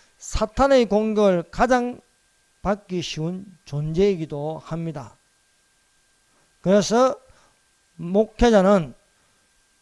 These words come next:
중보기도가 필요합니다. 중보기도는 교회 성장을 도울 수 있습니다.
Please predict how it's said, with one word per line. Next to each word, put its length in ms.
중보기도가 800
필요합니다. 680
중보기도는 840
교회 320
성장을 680
도울 240
수 120
있습니다. 520